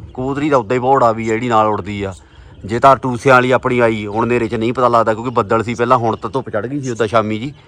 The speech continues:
ਤੇ ਜੇ ਤਾਂ ਟੂਸਿਆਂ ਵਾਲੀ ਹੋਈ ਫੇਰ ਉਹਨੂੰ ਵੀ ਪਾਣੀ ਲੱਗਾ ਅੱਜ ਪਹਿਲਾ ਕਿ ਦੂਜਾ। ਤੇ ਜਿਹੜਾ ਆਪਣਾ ਦੂਜਾ ਆ ਟੂਸੇ ਵਾਲਾ ਚੀਨਾ ਕਬੂਤਰ,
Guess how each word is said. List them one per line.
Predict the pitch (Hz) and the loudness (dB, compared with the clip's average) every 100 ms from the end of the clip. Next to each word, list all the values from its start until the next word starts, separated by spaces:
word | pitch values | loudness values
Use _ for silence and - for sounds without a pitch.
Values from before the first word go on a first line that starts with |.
| - - _ - - | -20 -20 _ -20 -10
ਤੇ | 113 107 107 107 104 | -4 0 0 0 -2
ਜੇ | 107 | 0
ਤਾਂ | 127 | 0
ਟੂਸਿਆਂ | 127 120 - 120 | 0 -4 4 4
ਵਾਲੀ | 120 | 4
ਹੋਈ | 120 120 | 0 0
ਫੇਰ | 123 101 | 0 0
ਉਹਨੂੰ | 107 | 2
ਵੀ | 143 | 2
ਪਾਣੀ | 139 127 123 | 4 2 2
ਲੱਗਾ | 117 123 120 | 2 4 4
ਅੱਜ | 110 | 2
ਪਹਿਲਾ | 110 107 101 - _ _ _ - | 0 2 0 -2 _ _ _ -6
ਕਿ | |
ਦੂਜਾ। | 120 113 98 98 87 - - _ - | -4 -4 0 0 0 -12 -20 _ -2
ਤੇ | 120 117 117 | 0 2 4
ਜਿਹੜਾ | 120 | 4
ਆਪਣਾ | 127 120 | 4 2
ਦੂਜਾ | 113 113 117 117 | 0 0 4 6
ਆ | 120 117 104 98 _ - - | 8 6 4 -2 _ -12 -8
ਟੂਸੇ | 110 - 120 | -8 0 4
ਵਾਲਾ | 120 117 98 - _ _ _ - | 4 4 0 -14 _ _ _ -8
ਚੀਨਾ | 127 113 113 | 0 2 2
ਕਬੂਤਰ, | 113 113 120 | 0 -4 -4